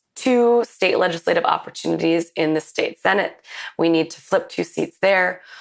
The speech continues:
We also need to flip two seats in the House. We also have an open governor's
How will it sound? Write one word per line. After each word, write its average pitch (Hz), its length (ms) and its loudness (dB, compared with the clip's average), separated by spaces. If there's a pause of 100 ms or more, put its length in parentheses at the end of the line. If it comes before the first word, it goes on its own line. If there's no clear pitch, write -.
(140)
We 170 100 2
also 156 300 2
need 151 180 0
to 151 80 -4
flip - 300 -4
two - 160 -4
seats - 320 -6
in - 60 -2
the - 60 -2
House. 165 680 0 (520)
We 180 400 4
also 196 360 -2
have 190 580 2 (100)
an 196 240 2 (160)
open 226 480 2 (220)
governor's 196 600 2